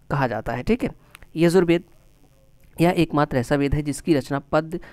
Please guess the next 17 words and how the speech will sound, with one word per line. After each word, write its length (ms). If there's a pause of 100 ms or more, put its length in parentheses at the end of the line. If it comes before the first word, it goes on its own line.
(140)
तथा 160
गद्य 260
दोनों 260
में 140
की 160
गई 120
है, 60
ठीक 200
है। 60
तो 340
जैसे 200
मैंने 160
आपको 160
बताया 220
कि 140
जो 120
ऋग्वेद 380